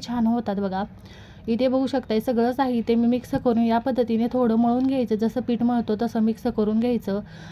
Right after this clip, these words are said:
आता सगळ्यात शेवटी एक चमचा कसुरी मेथी घातलेली आहे, बघू शकताय. कसुरी मेथी घालून पण आपण मिक्स करून घेणार आहे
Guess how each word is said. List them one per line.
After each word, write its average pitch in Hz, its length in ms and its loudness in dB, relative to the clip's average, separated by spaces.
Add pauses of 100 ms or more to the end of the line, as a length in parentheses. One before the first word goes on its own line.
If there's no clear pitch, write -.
(120)
आता 220 140 -2
सगळ्यात 240 360 0
शेवटी 254 320 -2
एक 233 300 -2
चमचा 240 300 0
कसुरी 247 400 0
मेथी 247 300 2
घातलेली 214 420 0
आहे, 220 220 0
बघू 208 220 0
शकताय. 220 420 -4 (960)
कसुरी 240 260 2
मेथी 247 240 0
घालून 240 340 2
पण 233 160 0
आपण 240 240 -2
मिक्स 254 240 -2
करून 226 380 2
घेणार 226 300 0
आहे 202 280 0